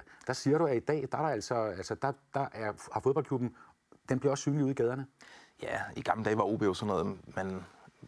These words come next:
Speaker 2: i Odense gik og grinede lidt af. Altså, de vinder sgu aldrig noget, og nogle knoldesparker, og ja, så var der jo lige en, en, en opblomstring med Miraklet i,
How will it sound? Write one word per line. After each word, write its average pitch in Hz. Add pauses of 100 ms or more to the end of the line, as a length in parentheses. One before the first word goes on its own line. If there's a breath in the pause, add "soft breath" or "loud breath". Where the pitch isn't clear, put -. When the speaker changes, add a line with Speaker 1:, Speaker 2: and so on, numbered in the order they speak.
Speaker 2:
i 107
Odense 98
gik 101
og 92
grinede 107
lidt 101
af. 101
Altså, 95
de 95
vinder 98
sgu -
aldrig 95
noget, 101
og 95 (420 loud breath)
nogle 101
knoldesparker, 101
og 98
ja, 87
så 113
var 104
der 104
jo 98
lige 101
en, 107
en, 95
en 95
opblomstring 101
med 101
Miraklet 98
i, 101